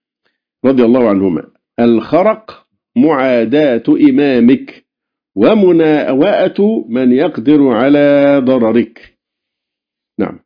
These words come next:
فلذلك كانت هناك مواقع كثيرة بين المسلمين والأتراك،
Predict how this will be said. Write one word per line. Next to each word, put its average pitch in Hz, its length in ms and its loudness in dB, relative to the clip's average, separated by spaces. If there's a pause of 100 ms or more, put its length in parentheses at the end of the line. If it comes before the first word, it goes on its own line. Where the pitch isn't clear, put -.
(920)
فلذلك 120 1600 -4
كانت 170 260 -4
هناك 180 260 -4
مواقع 147 340 -4
كثيرة 131 420 -2
بين 170 220 0
المسلمين 147 580 0
والأتراك، 139 880 -2